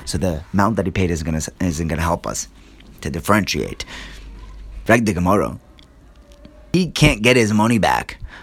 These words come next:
He can at least keep the ox in lieu of payment of this mekach tois. Right? People say, "When you owe money, collect even bran." The Gemara says, "No, we're not talking about a case where he doesn't have the money to pay.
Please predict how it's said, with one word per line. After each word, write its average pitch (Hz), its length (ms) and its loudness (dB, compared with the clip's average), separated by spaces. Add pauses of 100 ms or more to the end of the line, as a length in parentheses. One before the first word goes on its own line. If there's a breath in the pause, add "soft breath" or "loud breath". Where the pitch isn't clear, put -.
(880 loud breath)
He 123 80 8
can 120 160 6
at 123 80 4
least 165 180 4
keep 117 200 2
the 131 60 8
ox 113 500 6
in 107 180 2
lieu 87 100 2
of 80 100 -6
payment 175 400 2 (920 soft breath)
of 110 160 4
this 98 220 0
mekach 98 420 2
tois. 165 420 4 (420 loud breath)
Right? 117 140 4
People 139 240 4
say, 196 260 6
"When 117 280 0
you 120 100 4
owe 147 160 6
money, 151 300 2
collect 139 260 4
even 165 180 6
bran." 151 460 4 (1200 soft breath)
The 123 60 -2
Gemara 175 240 6
says, 170 220 2
"No, 214 100 6
we're 208 80 2
not 208 160 4
talking 208 160 4
about 147 140 4
a - 20 2
case 110 240 2
where 95 60 2
he 98 80 4
doesn't 98 180 4
have 87 100 2
the 82 60 0
money 73 280 0
to - 100 -8
pay. 156 320 6